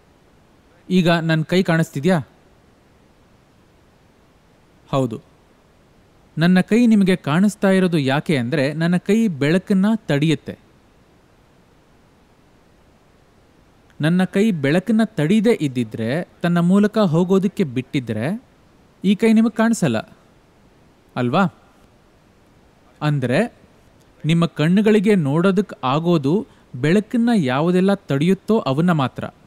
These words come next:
ತನ್ನ ಮೂಲಕ ಬೆಳಕನ್ನ ಹಾದು ಹೋಗಕ್ ಬಿಡೋಂತಹವನ್ನ ನಿಮಗೆ ನೋಡಕ್ಕಾಗಲ್ಲ. ನಿಮಗೆ ಲೈಟನ್ನೇ ನೋಡಕ್ಕಾಗಲ್ಲ ನಿಜವಾಗಿ.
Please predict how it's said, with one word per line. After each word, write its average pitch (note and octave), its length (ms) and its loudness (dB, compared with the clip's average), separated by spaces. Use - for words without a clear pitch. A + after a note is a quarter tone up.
ತನ್ನ F3+ 180 4
ಮೂಲಕ G#3 380 2
ಬೆಳಕನ್ನ F3 400 0
ಹಾದು D#3 340 -2
ಹೋಗಕ್ D#3+ 320 -4
ಬಿಡೋಂತಹವನ್ನ D3+ 680 -2
ನಿಮಗೆ D#3+ 260 -2
ನೋಡಕ್ಕಾಗಲ್ಲ. B2+ 580 -4
ನಿಮಗೆ F3 280 2
ಲೈಟನ್ನೇ F#3+ 600 2
ನೋಡಕ್ಕಾಗಲ್ಲ D#3 600 0
ನಿಜವಾಗಿ. B2 520 -2